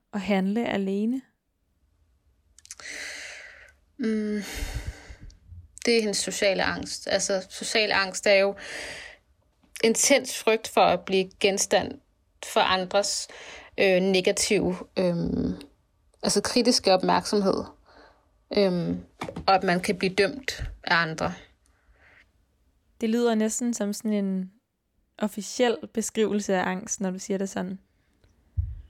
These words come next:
Speaker 2: Ja, det er det også. Det er sådan en klinisk definition.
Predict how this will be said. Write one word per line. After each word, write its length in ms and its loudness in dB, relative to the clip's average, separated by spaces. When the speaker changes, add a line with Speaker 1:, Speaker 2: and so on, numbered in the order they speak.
Speaker 2:
Ja, 220 2
det 140 2
er 40 -2
det 180 0
også. 260 -2
Det 80 2
er 40 4
sådan 380 0
en 100 2
klinisk 480 2
definition. 680 -2